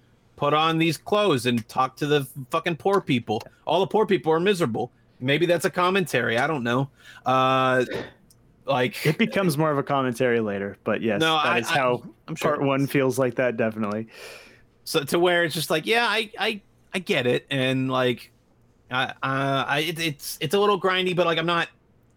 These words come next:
Speaker 1: having a bad time 'cause all my fr-, it, it helps when you have a bunch of friends just kinda chilling and vibing and doing, like, sometimes we'll group up and do stuff together, dungeons and whatnot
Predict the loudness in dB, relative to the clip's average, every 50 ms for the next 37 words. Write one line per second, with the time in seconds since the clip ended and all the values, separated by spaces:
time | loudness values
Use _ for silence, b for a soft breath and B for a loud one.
0 | _ _ -2 0 2 2 2 2 2 0 0 0 -2 0 0 0 -2 -2 0 0
1 | 2 2 0 0 -2 -6 -12 -14 B B B B B B B 2 2 2 2 0
2 | 0 2 2 0 0 0 -2 -2 -2 0 0 0 0 0 0 0 0 -2 0 0
3 | 0 0 0 -2 -2 -2 -4 -4 -4 -4 -2 -2 0 0 0 0 0 -2 -2 -4
4 | -6 -4 -2 0 2 2 2 2 2 2 0 0 0 0 2 2 2 2 2 0
5 | 0 0 -2 -2 -2 -6 -12 _ _ _ _ -4 -2 0 0 0 0 0 0 2
6 | 0 0 2 0 2 2 2 2 0 0 -4 -4 -2 -2 -2 -2 -2 -2 0 2
7 | 2 2 2 0 0 -4 _ _ _ _ -2 0 2 2 2 2 2 2 2 2
8 | 2 2 2 0 0 -2 -4